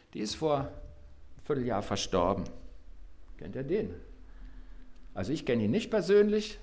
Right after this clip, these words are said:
ihr habt da Lebensdaten. Neunzehnhundertachtundzwanzig geboren, vierundneunzig Jahre ist er alt geworden. Ich weiß nicht, aber vielleicht kennt ihr Open Doors.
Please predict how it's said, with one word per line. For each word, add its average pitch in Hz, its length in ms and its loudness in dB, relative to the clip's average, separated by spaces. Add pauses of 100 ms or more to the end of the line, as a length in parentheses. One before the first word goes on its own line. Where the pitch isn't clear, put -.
ihr 117 100 -2
habt 131 180 -2
da 113 60 6
Lebensdaten. 151 920 2 (640)
Neunzehnhundertachtundzwanzig 135 1080 -4
geboren, 139 420 2
vierundneunzig 175 640 0
Jahre 147 240 10
ist 117 140 0
er 107 80 2
alt 101 200 0
geworden. 98 340 0 (500)
Ich 160 120 2
weiß 202 240 10
nicht, 165 160 4
aber 170 160 10
vielleicht 170 380 6
kennt 196 240 0
ihr 185 180 6
Open 175 320 4
Doors. 156 460 4